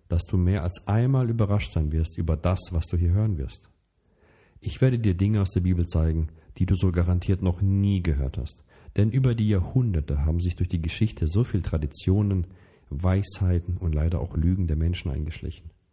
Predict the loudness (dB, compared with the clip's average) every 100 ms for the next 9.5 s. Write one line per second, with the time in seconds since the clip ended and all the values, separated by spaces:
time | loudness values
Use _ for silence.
0 | _ _ _ -20 -20 _ _ 0 0 0
1 | -4 -2 0 0 -2 -2 0 -2 -2 -6
2 | -2 -2 0 0 -2 -6 -6 -10 -16 _
3 | _ _ _ -20 _ _ -20 _ -4 0
4 | 2 2 2 2 2 0 0 0 -2 -2
5 | 2 2 2 2 2 2 0 -2 -4 -2
6 | 0 0 -2 -2 -2 0 -2 -2 -2 -4
7 | -2 -4 -8 _ -20 -18 -2 0 2 2
8 | 0 -2 -2 0 0 0 0 -2 -4 -6
9 | -8 -8 -10 -12 -12